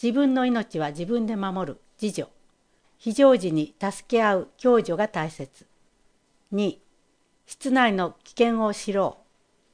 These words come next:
う。事前の対策が明暗を分けます。家具や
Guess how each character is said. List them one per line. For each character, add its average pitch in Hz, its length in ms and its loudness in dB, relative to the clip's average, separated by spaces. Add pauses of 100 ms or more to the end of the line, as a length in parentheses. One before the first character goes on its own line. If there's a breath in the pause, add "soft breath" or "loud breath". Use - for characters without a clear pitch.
(100)
う。 - 40 -20
事 220 120 -4
前 262 160 6
の 240 140 0
対 226 220 0
策 214 280 -4
が 226 220 -2
明 196 260 -2
暗 180 200 -2
を 214 60 -2
分 185 140 -2
け 156 120 -12
ま 156 140 -8
す。 - 180 -20 (1040)
家 254 120 0
具 247 140 -2
や 160 240 -2